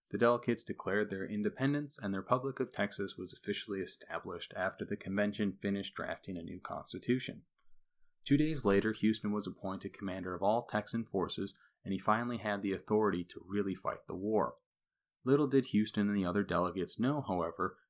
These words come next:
that while they met to decide the fate of the state, a desperate defense against a siege was being held at a small mission near San Antonio called the Alamo.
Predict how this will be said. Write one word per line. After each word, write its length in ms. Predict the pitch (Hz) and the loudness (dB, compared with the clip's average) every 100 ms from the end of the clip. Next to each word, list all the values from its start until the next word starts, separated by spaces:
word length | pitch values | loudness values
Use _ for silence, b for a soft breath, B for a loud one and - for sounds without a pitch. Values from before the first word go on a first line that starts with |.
| - | -6
that 180 | 87 87 | -2 2
while 260 | 110 117 | 4 4
they 420 | 110 110 117 117 - | 4 2 0 -4 -2
met 240 | 104 - | -2 -2
to 100 | - | -4
decide 400 | 98 - 98 95 | -6 -2 0 0
the 60 | 92 | -2
fate 260 | - 98 | -2 -2
of 100 | 92 | -2
the 60 | - | -6
state, 500 | - - 139 87 - _ _ - | -4 2 2 2 -2 _ _ -12
a 60 | 90 | -4
desperate 480 | 120 131 - 135 | 0 0 0 -2
defense 480 | 120 107 98 95 95 | 0 -2 -2 -2 -4
against 320 | 95 92 85 | -6 -6 -6
a 80 | 98 | -6
siege 480 | 87 - 98 87 82 | -4 -2 -2 -2 -6
was 120 | 87 | -10
being 260 | - 90 85 | -6 -4 -4
held 340 | - 104 101 | 0 0 -2
at 80 | 85 | -6
a 60 | - | -10
small 380 | - 117 123 | -4 -2 0
mission 440 | 110 98 92 95 90 | -2 -2 -4 -4 -6
near 240 | 87 87 | -6 -6
San 300 | - 92 92 | -6 -6 -4
Antonio 600 | 101 101 92 82 82 98 - _ | -6 -4 -4 -4 -8 -10 -12 _
called 400 | - 85 80 85 - _ - | -6 -2 -2 -2 -6 _ -10
the 160 | 90 | -4
Alamo. 480 | 90 85 - - - | -2 -2 -6 -14 -20